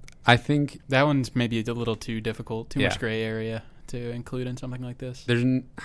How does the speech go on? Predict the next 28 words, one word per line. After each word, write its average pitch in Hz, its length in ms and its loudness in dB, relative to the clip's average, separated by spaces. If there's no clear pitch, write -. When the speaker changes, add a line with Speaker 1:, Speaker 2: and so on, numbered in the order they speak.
Speaker 1:
yeah, 53 200 -6
that's 101 240 -4
really 98 200 -8
weird. 104 280 -10
'Cause 113 120 0
if 110 100 0
you 110 140 0
look 127 100 0
at - 80 0
his 113 140 0
actual 95 340 -2
Speaker 2:
We're 139 60 0
talking 95 160 8
about 143 140 8
Speaker 1:
stats 123 60 -2
Speaker 2:
Denver 135 240 6
Nuggets? 123 600 -2
Speaker 1:
<laughs> - 580 -2
Speaker 2:
Like, 127 400 2
what 131 140 4
he 127 60 2
could 139 240 -2
have 139 140 -2
been, 147 220 0
kinda? 165 440 -2
Like, 127 340 -4
I - 80 -8
Speaker 1:
Yeah. - 220 -8